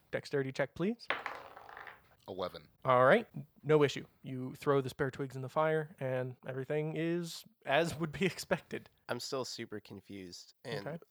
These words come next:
Speaker 3: looking. Has anything happened yet?
Speaker 1: No.
Speaker 3: No?
Speaker 1: They've both made that final cut and then quickly removed two pieces and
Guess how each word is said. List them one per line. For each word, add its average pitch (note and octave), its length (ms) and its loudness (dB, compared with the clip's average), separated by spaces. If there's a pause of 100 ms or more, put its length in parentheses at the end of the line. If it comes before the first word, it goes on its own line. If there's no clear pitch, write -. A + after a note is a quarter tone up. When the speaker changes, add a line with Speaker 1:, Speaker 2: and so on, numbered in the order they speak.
Speaker 3:
looking. A#2 640 -6
Has G#2+ 220 -4
anything A2+ 380 -2
happened G2 400 -8
yet? A#2+ 240 -10 (340)
Speaker 1:
No. G#3 200 4 (440)
Speaker 3:
No? F#2+ 340 -12 (460)
Speaker 1:
They've D3+ 320 6 (120)
both F3 240 10 (360)
made D3+ 320 4
that D#3 200 4
final D#3 260 4
cut E3+ 320 6 (260)
and D3 100 0
then C#3 120 4
quickly G3 400 2
removed D3+ 360 2
two C#3+ 140 -6
pieces C#3 380 -10
and D3+ 140 -10